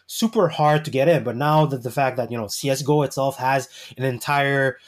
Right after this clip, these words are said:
like, uh, it was recently the Dream, the DreamHack, uh, Showdown, which is in a European,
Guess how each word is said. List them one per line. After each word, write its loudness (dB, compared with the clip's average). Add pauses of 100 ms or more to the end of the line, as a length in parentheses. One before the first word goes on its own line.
(120)
like, 0
uh, 2
it -2
was 4
recently -2
the 0
Dream, 2
the 0
DreamHack, 2
uh, 2
Showdown, 2 (360)
which -4
is -2
in 0
a 0
European, 0